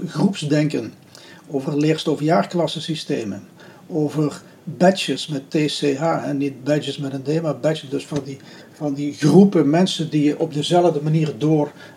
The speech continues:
een systeem jaagt. En dat betekent, eh, het, het vraagt ook enorm veel van de professionaliteit van de, van de docent.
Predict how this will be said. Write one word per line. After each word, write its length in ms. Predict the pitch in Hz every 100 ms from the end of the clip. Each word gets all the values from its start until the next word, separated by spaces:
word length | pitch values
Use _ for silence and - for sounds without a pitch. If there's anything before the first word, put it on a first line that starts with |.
| -
een 300 | 151 147 143
systeem 500 | - 156 - 208 190
jaagt. 460 | 143 127 101 - - - - - - -
En 380 | - 143 143 147 - - - 147
dat 140 | 139
betekent, 640 | 151 202 233 - 143 -
eh, 100 | 175
het, 340 | 156 160 143 -
het 200 | 160 151
vraagt 320 | 190 180 -
ook 160 | 180
enorm 320 | 175 180 175 147
veel 280 | 165 160
van 220 | 143 151 139
de 280 | 143 143 -
professionaliteit 760 | 165 156 143 143 135 - 156
van 200 | - 143
de, 100 | 135
van 140 | 147 143
de 60 |
docent. 400 | 143 139 175 214